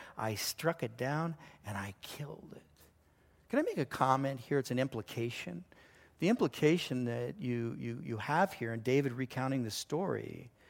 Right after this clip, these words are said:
is this is the first time anyone's hearing this story. And, and the reason you probably could come up with that conclusion is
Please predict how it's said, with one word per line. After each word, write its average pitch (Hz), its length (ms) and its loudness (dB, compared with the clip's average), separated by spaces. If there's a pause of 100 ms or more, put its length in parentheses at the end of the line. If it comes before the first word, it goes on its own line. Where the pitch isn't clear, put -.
(540)
is 127 180 0
this 185 220 4
is 123 140 -4
the 127 60 -4
first - 360 -4
time 131 580 0
anyone's 139 340 0
hearing 208 360 -2
this 90 120 -8
story. - 380 -14 (2000)
And, 175 160 4
and 190 160 8
the 190 40 8
reason 285 360 10
you 180 100 4
probably 170 540 6
could - 180 -2
come 160 180 4
up 190 140 8
with 143 80 8
that 131 160 10
conclusion 147 640 2
is 127 180 4